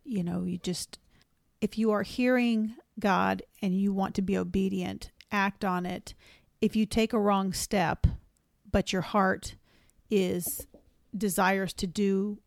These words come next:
what he wants you to do, you'll get back there. You'll get back to where you're supposed to be. It may not be,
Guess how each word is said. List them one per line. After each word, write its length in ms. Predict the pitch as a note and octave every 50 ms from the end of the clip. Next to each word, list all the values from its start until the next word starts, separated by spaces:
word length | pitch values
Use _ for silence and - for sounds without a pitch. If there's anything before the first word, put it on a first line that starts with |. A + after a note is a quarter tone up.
| _ _ -
what 200 | G3 G#3 G3+ F#3+
he 80 | F#3+
wants 320 | F#3 F#3+ F3+ F3+ - - F3
you 40 | E3+
to 100 | E3 E3
do, 580 | E3 E3 G#3+ G#3+ G3+ F#3 F3 - - F#3 F#3 - _ _ _ - - - _ _ _ -
you'll 180 | - G3 A3+ A3+
get 240 | F#3 A3+ G3 F#3 F3+
back 320 | G3 F#3 F#3+ F#3 - -
there. 360 | - - - - A#3+ A#3 - - _ -
You'll 200 | G3 G3 G#3 F#3+
get 260 | E3 A3 G#3 - -
back 200 | G#3+ G3+ F#3+ -
to 80 | - G3+
where 100 | G3 F#3
you're 140 | F3+ F3 E3
supposed 400 | - - - F#3 F3+ F#3 - -
to 80 | - E3+
be. 420 | - F#3 F#3 - - - A3+ _ _ _ -
It 100 | F3+ -
may 220 | G#3 G#3 G3+ G3+
not 200 | G3 F#3 F#3 G3
be, 380 | F3+ F#3+ F3+ F#3 F#3 F#3 F#3